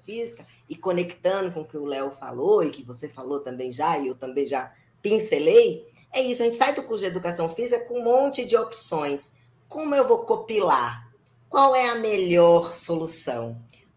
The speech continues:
Qual é o melhor negócio que vai ser mais rentável pra mim, né? E aí vem a questão, "Ah, a educação física não remunera."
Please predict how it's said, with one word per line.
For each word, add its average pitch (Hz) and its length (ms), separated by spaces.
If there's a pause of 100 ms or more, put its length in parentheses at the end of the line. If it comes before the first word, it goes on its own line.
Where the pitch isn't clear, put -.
Qual 262 260
é 262 200
o 240 100
melhor 202 520
negócio 160 920
que 170 120
vai 160 160
ser 165 180
mais 160 280
rentável 143 840
pra 131 240
mim, 117 280 (420)
né? 196 340 (220)
E 202 160
aí 208 340
vem 240 160
a 240 40
questão, 247 320
"Ah, 233 100
a 240 80
educação 220 420
física 226 340
não 226 160
remunera." 196 800